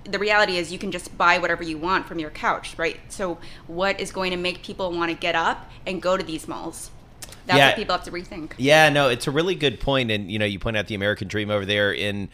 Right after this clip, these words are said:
Speaker 2: uh, New Jersey. I mean, I think about, you know, I live in the burbs. People still go to the malls to some extent, but they are, you know, going to eat or going to, you know, some sort of, uh, entertainment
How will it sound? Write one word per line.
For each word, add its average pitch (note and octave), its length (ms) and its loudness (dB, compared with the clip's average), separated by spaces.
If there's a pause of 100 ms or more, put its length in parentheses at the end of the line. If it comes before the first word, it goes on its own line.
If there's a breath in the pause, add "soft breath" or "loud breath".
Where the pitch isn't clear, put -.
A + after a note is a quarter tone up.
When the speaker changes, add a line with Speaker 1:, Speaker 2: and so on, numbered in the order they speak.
(280 loud breath)
Speaker 2:
uh, G#2 320 4
New G#2+ 160 -2
Jersey. A#2 540 0
I G2+ 40 0
mean, A#2 160 -2
I C#3 140 2
think D#3+ 240 -2
about, G#2 520 4
you A2+ 140 -6
know, G2 260 -2 (180)
I A2 60 0
live A#2+ 160 0
in G#2 80 -4
the F#2+ 80 -2
burbs. A2+ 400 -2
People C#3 260 -2
still C3 440 -2 (520 soft breath)
go B2+ 120 4
to A#2+ 60 2
the A2+ 60 -2
malls A#2 240 2
to - 80 -8
some E3 160 0
extent, B2+ 260 -2
but G#2 140 -4
they A#2+ 240 2
are, G#2+ 580 4
you G#2+ 80 -8
know, F2 120 -6
going E2+ 260 -8
to - 140 -12
eat C3+ 300 -4
or G#2 80 -2
going F#2 360 -6
to, G2 420 -6
you F#2+ 100 -10
know, E2+ 240 -6 (560 soft breath)
some A2 260 0
sort G#2 200 -2
of, F#2 140 -2
uh, F2+ 300 2
entertainment F#2 680 -6